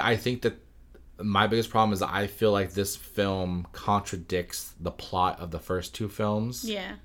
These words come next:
Speaker 1: And I don't wanna get too far into that, but, um, I do feel like it fell extremely short for what they were going f-,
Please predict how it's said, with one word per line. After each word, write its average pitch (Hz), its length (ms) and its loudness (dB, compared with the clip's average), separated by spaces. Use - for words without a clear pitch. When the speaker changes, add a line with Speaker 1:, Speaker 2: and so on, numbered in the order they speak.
Speaker 1:
And 90 40 -8
I - 20 -4
don't 90 100 0
wanna - 140 -2
get - 180 -6
too 104 140 -6
far 95 260 2
into 92 200 -2
that, 90 460 0
but, 90 320 -2
um, 82 440 -10
I 104 140 -2
do 104 240 -2
feel 101 220 0
like 92 260 -2
it 98 240 -6
fell 120 400 6
extremely 104 560 2
short 90 460 0
for - 80 -6
what 85 240 -4
they 87 100 0
were 85 140 -2
going 80 380 -4
f-, - 140 -20